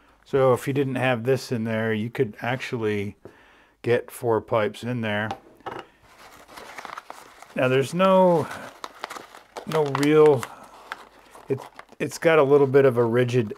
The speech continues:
edge to it here. So it does keep it from collapsing in, but there's no impact protection. So just,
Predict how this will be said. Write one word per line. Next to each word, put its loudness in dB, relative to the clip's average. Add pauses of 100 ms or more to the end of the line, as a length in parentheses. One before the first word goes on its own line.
edge 0
to 0
it -4
here. 2 (840)
So 4
it 0
does 0 (560)
keep -8
it 2
from -6
collapsing -2
in, -4 (920)
but 0
there's 0
no 0
impact -4 (360)
protection. -6
So -6
just, -6